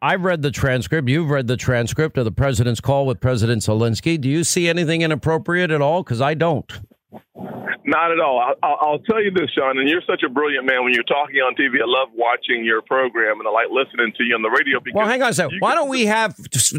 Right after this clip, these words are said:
Speaker 1: why don't we have Senator Scott on once a week? Why do we have Lindsey Graham on all the time? Forget Lindsey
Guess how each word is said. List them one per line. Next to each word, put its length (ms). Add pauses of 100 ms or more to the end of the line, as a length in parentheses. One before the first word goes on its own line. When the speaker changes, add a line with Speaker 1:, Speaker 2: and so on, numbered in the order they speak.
(300)
Speaker 1:
why 180
don't 80
we 80
have 140
Senator 340
Scott 320
on 160
once 200
a 40
week? 120
Why 160
do 60
we 80
have 120
Lindsey 340
Graham 380
on 180
all 160
the 120
time? 360
Forget 280
Lindsey 280